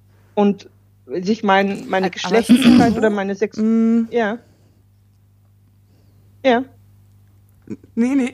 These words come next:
Speaker 2: bitte erzähl
Speaker 1: Nee,
Speaker 2: weiter.
Speaker 1: nee, nee,
Speaker 2: Ich,
Speaker 1: mach,
Speaker 2: ich
Speaker 1: mach
Speaker 2: klebe
Speaker 1: mal
Speaker 2: an
Speaker 1: weiter. Ich
Speaker 2: deinen
Speaker 1: finde das
Speaker 2: Lippen.
Speaker 1: gut. Nein, nein, ich finde das gut. Weil ist ja so.
Speaker 2: <laughs> Genau, also, ähm, ich sag mal so, äh, da, da hast du genau was Richtiges gesagt. Denn es gibt ja diese biologische, am biologischen Geschlecht.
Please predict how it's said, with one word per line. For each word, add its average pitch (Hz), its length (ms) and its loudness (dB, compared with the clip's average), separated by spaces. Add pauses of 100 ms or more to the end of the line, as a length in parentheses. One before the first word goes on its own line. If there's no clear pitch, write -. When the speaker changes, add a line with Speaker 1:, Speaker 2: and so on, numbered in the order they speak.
(100)
Speaker 2:
bitte 247 200 -10
erzähl 285 300 0
Speaker 1:
Nee, 277 40 -4
Speaker 2:
weiter. - 80 -4
Speaker 1:
nee, 240 180 2
nee, 247 60 2
Speaker 2:
Ich, 254 60 2
Speaker 1:
mach, 302 220 -2
Speaker 2:
ich - 80 -10
Speaker 1:
mach 254 80 -4
Speaker 2:
klebe 294 60 -6
Speaker 1:
mal 330 60 2
Speaker 2:
an 302 60 4
Speaker 1:
weiter. 285 140 2
Ich - 40 -2
Speaker 2:
deinen 185 140 -4
Speaker 1:
finde - 80 -2
das 277 100 -4
Speaker 2:
Lippen. - 140 -6
Speaker 1:
gut. 226 180 -8 (340)
Nein, 269 120 -2
nein, 294 160 -2
ich 214 100 -16
finde 269 200 -12
das 254 100 -10
gut. 254 140 -12 (160)
Weil 466 280 -4
ist - 80 -14
ja 320 100 -4
so. 254 280 -6
Speaker 2:
<laughs> - 60 -20 (1600)
Genau, 220 200 -4
also, 220 420 -4
ähm, 220 400 0 (1000)
ich 185 100 -18
sag 202 140 -6
mal 220 160 -2
so, 220 240 -8 (100)
äh, 196 320 -4 (720)
da, 196 200 -6 (120)
da 190 140 -6
hast 247 160 -12
du 277 40 -12
genau 214 240 -4
was 240 200 -10
Richtiges 208 360 -14
gesagt. 156 500 -8
Denn 175 120 -6
es 175 120 -8
gibt - 160 -18
ja 208 60 -8
diese 185 220 -12
biologische, 180 1000 -8
am 165 140 -4
biologischen 185 600 -6
Geschlecht. 147 580 -16